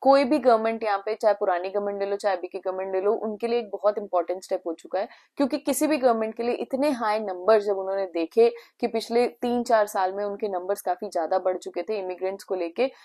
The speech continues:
तो वो लोग वहां पे कम करना चाहते थे। But अब यहाँ पे इमिग्रेशन को एक बहुत ही बड़े हम, अ, श-, पूल में डाल देते हैं, क्योंकि हम यहाँ पे ये नहीं देख रहे कि वो जो इमिग्रेशन का पूल है, वो स्किल्ड लोगों का भी आ रहा है, वो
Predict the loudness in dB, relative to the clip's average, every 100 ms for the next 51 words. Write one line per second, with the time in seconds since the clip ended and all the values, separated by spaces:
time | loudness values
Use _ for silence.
0 | _ 2 6 6 6 2 -2 0 2 2
1 | 0 -4 -4 -10 -10 -10 -12 -16 _ _
2 | 10 10 10 6 6 6 2 0 0 -4
3 | -2 0 0 0 0 -2 -4 -4 -2 -2
4 | -2 -4 2 2 2 0 0 8 10 10
5 | 10 6 2 -2 -10 -4 2 4 4 0
6 | -6 -18 -10 2 4 6 6 6 6 4
7 | 0 0 0 -4 -14 _ 2 4 2 2
8 | 0 -2 -2 -2 -2 -2 -2 -2 -4 -2
9 | -2 -2 -4 -4 -2 -2 -4 -6 -8 -4
10 | 0 0 2 0 0 -8 _ 0 8 8
11 | 8 2 _ _ _ _ _ _ -16 -4
12 | 2 2 4 4 6 4 4 2 4 4
13 | 6 6 4 4 4 4